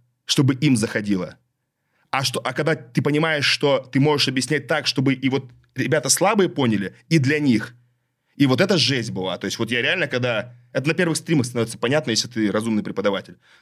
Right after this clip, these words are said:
Ты начинаешь объяснять, ты понимаешь: "Опа". Ну вот просто по вопросам ты понимаешь, кто в этом году пришёл. И потом, когда новые ребята подключаются, и ты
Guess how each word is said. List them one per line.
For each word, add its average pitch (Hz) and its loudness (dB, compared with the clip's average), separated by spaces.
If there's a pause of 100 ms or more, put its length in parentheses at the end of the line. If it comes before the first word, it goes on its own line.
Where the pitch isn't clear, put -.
Ты 131 2
начинаешь 123 2
объяснять, 123 0
ты 147 -8
понимаешь: 117 -4
"Опа". 90 -8 (680)
Ну 127 4
вот 107 2
просто 123 -4
по 117 -4
вопросам 131 0
ты 98 0 (280)
понимаешь, 156 2 (180)
кто 151 2
в 143 -2
этом 123 0
году 107 -2
пришёл. 101 -6 (220)
И - -4
потом, 120 2
когда 104 -2
новые 123 2
ребята 104 -2
подключаются, - -8 (480)
и 123 4
ты 170 4